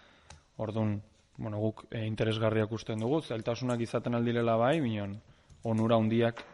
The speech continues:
ikusten dizkiogu ere bai, eta onurak ikusi nahi ditugu zailtasunak bineon askoz, bueno, eh, positiboago bezala. Orduan, bueno, ez dakit, bozkatuko dugu.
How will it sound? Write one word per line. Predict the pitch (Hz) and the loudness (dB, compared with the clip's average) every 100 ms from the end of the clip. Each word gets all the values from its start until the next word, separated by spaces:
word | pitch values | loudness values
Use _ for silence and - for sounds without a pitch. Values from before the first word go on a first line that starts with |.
| - - | -20 -12
ikusten | 117 117 - 113 | -6 -4 0 0
dizkiogu | 107 120 113 113 | 0 0 2 4
ere | 113 | 4
bai, | 143 185 - - _ _ | 2 0 -6 -20 _ _
eta | 117 104 104 101 | -2 0 0 0
onurak | 101 107 107 107 104 - - - _ _ _ _ - | 0 0 0 0 -2 -6 -16 -20 _ _ _ _ -8
ikusi | 117 120 117 | -6 -4 -2
nahi | 113 110 | -2 -2
ditugu | 113 117 117 104 - - - - _ - - - - | -4 -4 -4 -6 -14 -20 -20 -20 _ -16 -2 -2 -2
zailtasunak | - 110 101 104 113 110 | -4 -2 -2 -4 -4 -4
bineon | 104 101 98 98 117 _ | -4 -6 -6 -10 -14 _
askoz, | 120 107 110 98 - - - - - - | -14 -12 -12 -12 -12 -12 -12 -14 -20 -8
bueno, | 110 104 - _ _ _ - | -8 -8 -14 _ _ _ -14
eh, | 117 104 101 101 - - - - | -10 -10 -10 -12 -14 -18 -20 -10
positiboago | 113 127 120 123 117 120 - | -8 -2 2 2 2 -2 -6
bezala. | - - - - - - - - - - - _ _ _ _ | -12 -16 -18 -20 -18 -20 -20 -20 -20 -20 -20 _ _ _ _
Orduan, | 113 107 110 104 110 | -4 0 0 0 -6
bueno, | 104 107 _ _ | -12 -14 _ _
ez | - | -10
dakit, | 107 - - _ _ _ _ _ _ _ _ _ | -10 -12 -20 _ _ _ _ _ _ _ _ _
bozkatuko | 123 110 113 110 110 | -12 -4 -4 -2 -4
dugu. | 110 160 | -4 -6